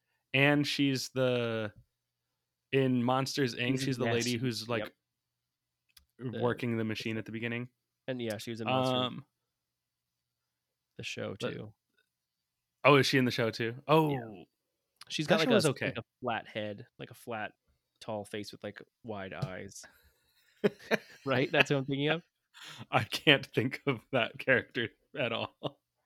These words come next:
Speaker 2: I didn't even think about that. G-, she sound-, I was like, "Oh, that's what's her name from Cars." And then I looked it up, and I'm like, "Yep, that's her. Oh, she's in the other movies. Wow."
Speaker 1: Yeah,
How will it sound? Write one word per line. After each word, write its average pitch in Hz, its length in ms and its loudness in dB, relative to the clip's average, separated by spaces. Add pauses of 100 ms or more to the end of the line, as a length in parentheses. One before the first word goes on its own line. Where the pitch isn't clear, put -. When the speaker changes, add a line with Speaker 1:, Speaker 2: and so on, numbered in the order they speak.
(220)
Speaker 2:
I 151 140 8
didn't 156 160 2
even 120 180 0
think 123 200 -4
about 113 200 -4
that. 107 220 -4
G-, 127 260 -10
she 151 180 -2
sound-, 139 340 2
I 117 60 2
was 127 80 2
like, 123 120 0
"Oh, 175 120 2
that's 131 180 2
what's 139 140 -2
her 110 80 -2
name 95 180 -4
from 104 160 -12
Cars." 101 380 -2
And 95 80 -10
then 95 80 -8
I 92 80 -6
looked 98 240 -10
it 110 80 -8
up, 101 120 -10
and 95 60 -14
I'm 92 60 -14
like, 92 120 -14
"Yep, 143 160 -10
that's 117 200 -10
her. 135 80 -8
Oh, 165 120 -2
she's 143 200 -8
in 151 80 -8
the 165 80 -8
other 175 100 -6
movies. 180 260 -10
Wow." 143 300 -10 (1120)
Speaker 1:
Yeah, 113 240 6